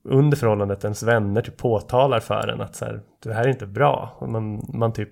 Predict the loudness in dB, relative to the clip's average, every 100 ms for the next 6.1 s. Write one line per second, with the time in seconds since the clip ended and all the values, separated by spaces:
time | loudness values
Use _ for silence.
0 | -14 -20 -20 -6 2 4 6 4 4 2
1 | 2 4 2 0 -6 -10 -12 _ -12 -4
2 | -2 -2 0 0 0 0 -2 -2 -6 -4
3 | -4 -4 -4 -4 -4 -2 -2 -4 _ -8
4 | -4 -2 -4 _ _ _ -6 -2 -2 0
5 | 2 4 2 0 0 0 -2 -4 -6 -6